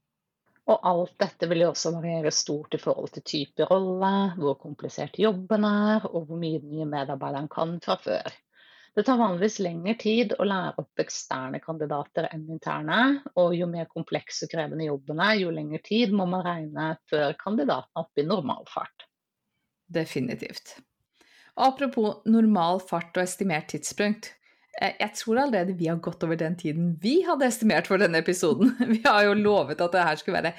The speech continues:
Speaker 2: kort og enkelt. Men, øh, kan jeg bare få legge til et kort poeng til likevel?
Speaker 1: Shoot.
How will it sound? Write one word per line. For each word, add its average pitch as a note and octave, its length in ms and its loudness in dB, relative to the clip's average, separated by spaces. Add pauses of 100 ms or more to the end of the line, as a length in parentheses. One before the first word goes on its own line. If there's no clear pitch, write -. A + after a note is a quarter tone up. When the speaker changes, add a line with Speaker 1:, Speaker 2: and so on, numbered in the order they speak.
(220)
Speaker 2:
kort A#4+ 320 0
og D4 60 6
enkelt. F3 500 0 (560)
Men, B3+ 200 2 (440)
øh, A3+ 180 0 (120)
kan A3+ 160 4
jeg A3+ 100 4
bare G#3 140 4
få A3 100 4
legge G3+ 240 2
til A3+ 180 0
et - 140 -10
kort B3+ 300 -4
poeng A3 260 2
til G#3+ 220 2
likevel? G#3 400 0 (480)
Speaker 1:
Shoot. - 540 0